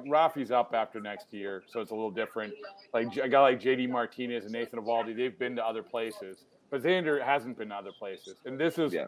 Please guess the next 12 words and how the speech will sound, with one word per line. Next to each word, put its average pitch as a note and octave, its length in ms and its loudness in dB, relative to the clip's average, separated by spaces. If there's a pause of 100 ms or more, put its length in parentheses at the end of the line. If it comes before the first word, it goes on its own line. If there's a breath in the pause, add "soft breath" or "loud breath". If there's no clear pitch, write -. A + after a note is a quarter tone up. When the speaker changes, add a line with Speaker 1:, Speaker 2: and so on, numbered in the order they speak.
(100)
Speaker 1:
when C#3+ 180 -2
they F#3 200 6
say, E3+ 280 2
"We're D3+ 140 2
not D3 280 0
trading D3+ 340 -2
you," F#3+ 320 -2 (420)
we're D3+ 220 4
saying, D3 360 0
I'm D3+ 280 0
thinking, C#3+ 460 -4 (220)
I, C#3+ 80 -8